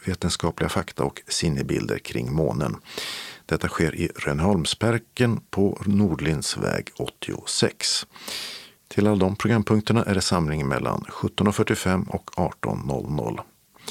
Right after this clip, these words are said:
Fredag tjugoförsta juli klockan tjugotvå visas Lukas Moodyssons film Fucking Åmål på Linnéplatsen vid den höga Pegasus-statyn i Slottsparken,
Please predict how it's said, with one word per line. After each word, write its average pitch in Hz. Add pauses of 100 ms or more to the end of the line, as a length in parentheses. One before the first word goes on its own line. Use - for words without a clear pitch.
(760)
Fredag 110
tjugoförsta -
juli 110
klockan 98
tjugotvå - (240)
visas -
Lukas 87
Moodyssons 85
film 78
Fucking -
Åmål 90
på -
Linnéplatsen 90
vid 80
den 69
höga 80
Pegasus-statyn -
i 69
Slottsparken, -